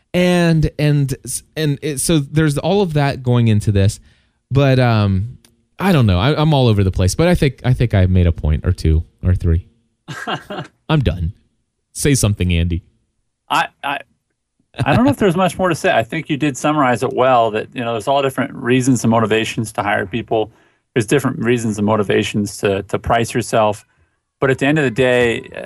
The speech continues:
Speaker 2: I just think that you're gonna figure out i-, if you're gonna be successful or not based on how much are you willing to study your craft, how much you're willing to help people,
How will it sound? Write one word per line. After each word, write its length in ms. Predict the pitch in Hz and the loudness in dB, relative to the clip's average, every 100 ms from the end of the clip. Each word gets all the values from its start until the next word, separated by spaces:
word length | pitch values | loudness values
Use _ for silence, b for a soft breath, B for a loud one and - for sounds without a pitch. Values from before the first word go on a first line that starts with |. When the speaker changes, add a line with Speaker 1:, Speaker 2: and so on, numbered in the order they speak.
| - | -4
Speaker 2:
I 120 | 120 | -2
just 180 | 120 117 | 0 -2
think 240 | 127 113 - | -2 -4 -4
that 160 | 117 | -6
you're 220 | 117 120 | -2 -2
gonna 140 | 113 107 | 0 -4
figure 380 | - 139 113 107 | -2 -2 2 2
out 400 | 110 107 - _ _ _ _ _ - | 4 2 -2 _ _ _ _ _ -6
i-, 40 | |
if 360 | 123 117 117 - | -4 -2 -2 -2
you're 100 | 120 | 0
gonna 120 | 107 | 0
be 60 | 101 | -2
successful 520 | 113 98 139 127 120 | -4 -2 -2 0 -2
or 20 | |
not 340 | 107 107 - | 0 -2 -4
based 340 | 110 117 120 - | -2 -2 -2 -4
on 540 | 117 107 104 101 98 - _ _ _ _ - | 0 2 2 0 -4 -12 _ _ _ _ -6
how 120 | 127 | -2
much 220 | 139 120 | 0 0
are 40 | 123 | -2
you 140 | 113 | 0
willing 200 | 113 107 | 0 0
to 40 | |
study 340 | 101 - 113 110 | -2 0 0 0
your 160 | 104 98 | -4 -4
craft, 580 | - 104 104 113 - _ _ _ | 0 0 0 -4 -8 _ _ _
how 120 | 123 | -4
much 180 | 120 - | -4 -2
you're 100 | 113 | -2
willing 220 | 104 101 | -2 -2
to 60 | 95 | -2
help 260 | 101 104 | -2 -2
people, 540 | - 107 - 104 98 | -2 -4 0 0 0